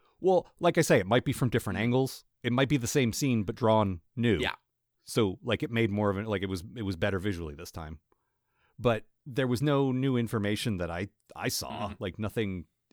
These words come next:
Speaker 1: that really shed light on anything. And what they were trying to do was give us one of those Spider-Man stories where Spider-Man is in a shitty situation where nobody appreciates him,
Speaker 2: Mm-hmm.
Speaker 1: and he s-,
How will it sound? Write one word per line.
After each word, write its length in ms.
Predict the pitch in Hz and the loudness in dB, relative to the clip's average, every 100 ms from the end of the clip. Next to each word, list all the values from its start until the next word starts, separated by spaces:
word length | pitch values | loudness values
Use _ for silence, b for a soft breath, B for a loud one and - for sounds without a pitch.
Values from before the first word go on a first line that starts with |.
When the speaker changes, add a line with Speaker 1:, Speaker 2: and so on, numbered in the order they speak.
| - - - | -20 -20 -18
Speaker 1:
that 280 | - - 110 | -10 -8 -2
really 280 | 113 110 | 0 0
shed 320 | 101 - 110 98 | -2 -2 -2 -2
light 240 | 98 95 | -2 -2
on 320 | 92 90 98 | -2 -4 -8
anything. 560 | 101 92 - 98 92 90 | -10 -10 -8 -8 -8 -8
And 200 | 87 82 B B B B _ | -10 -10 B B B B _
what 240 | 156 160 | -6 2
they 80 | 214 | 4
were 100 | 156 | 4
trying 360 | - 208 175 - | 2 0 2 0
to 100 | 113 | 0
do 380 | 110 104 92 - - | 0 0 -2 -8 -2
was 180 | 113 | -2
give 180 | 92 117 | 0 -2
us 100 | 110 | -2
one 100 | 117 | -2
of 60 | 104 | 0
those 120 | 95 | 0
Spider-Man 420 | - 117 104 90 85 | 0 -2 0 -2 -4
stories 440 | 107 80 78 - | -6 -6 -8 -8
where 80 | 98 | -8
Spider-Man 520 | - 104 98 92 87 - _ _ _ _ _ _ - | -4 -2 -2 -2 -4 -10 _ _ _ _ _ _ -4
is 180 | 127 127 | 0 2
in 100 | 117 | 0
a 40 | |
shitty 400 | 98 - 139 110 | -2 -2 -2 0
situation 500 | - - 104 104 117 | -2 -2 -2 -2 -2
where 80 | 98 | 0
nobody 280 | 98 101 92 | 0 0 -2
appreciates 520 | - 110 104 85 - | -2 -2 -2 -4 -4
him, 200 | 85 78 _ _ - | -8 -8 _ _ -10
Speaker 2:
Mm-hmm. 200 | 127 113 | -8 -4
Speaker 1:
and 120 | 113 | -4
he 40 | |
s-, 160 | 101 | -4